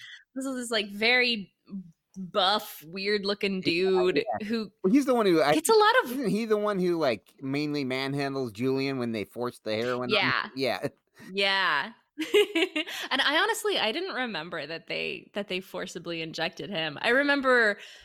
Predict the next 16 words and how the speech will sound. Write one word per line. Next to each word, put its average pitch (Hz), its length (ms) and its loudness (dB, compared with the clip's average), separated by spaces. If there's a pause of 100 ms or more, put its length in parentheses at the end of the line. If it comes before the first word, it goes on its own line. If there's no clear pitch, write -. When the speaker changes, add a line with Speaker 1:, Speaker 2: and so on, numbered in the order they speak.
(280)
Speaker 1:
I 240 60 0
remember 247 920 4
Rip 208 280 -4
giving 175 260 -6
him, 180 160 -6
like, 170 180 -10
a 160 60 -8
crack - 440 -4
pipe 180 280 -8
or 139 100 -8
something 170 480 -8
and 185 100 -10
him, 151 140 -12
like, 160 180 -12
smoking 170 420 -12
it 139 200 -8